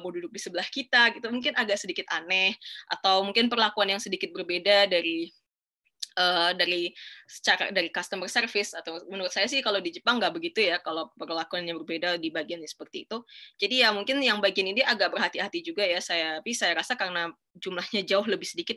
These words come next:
daripada, eh, masalah-masalah yang lain, tetap perlu diwaspadai, tapi tidak perlu ditekankan terlalu jauh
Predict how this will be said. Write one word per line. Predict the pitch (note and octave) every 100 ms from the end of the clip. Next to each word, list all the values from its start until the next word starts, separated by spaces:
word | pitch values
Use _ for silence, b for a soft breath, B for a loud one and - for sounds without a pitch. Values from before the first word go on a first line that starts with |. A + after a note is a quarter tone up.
| F3
daripada, | E3+ F3 D#3+ D#3+ D#3+ B B B B
eh, | F3+ E3+ E3
masalah-masalah | E3 - D#3 E3 E3 D#3 D#3
yang | G3+ E3+
lain, | G3+ G#3+ G3+ G3+
tetap | - A3+ B3
perlu | B3 A#3+
diwaspadai, | A3+ G#3 - F#3+ E3+ D3+ F#3 C4
tapi | F#3+ F3+ B3+ C4 _ _ _ _ -
tidak | A#3 G#3 - - _ _ -
perlu | G#3 G#3+ G3+
ditekankan | F#3 F3+ F3+ - F3 F3 F3
terlalu | E3 F3 E3+ E3+
jauh | E3 F3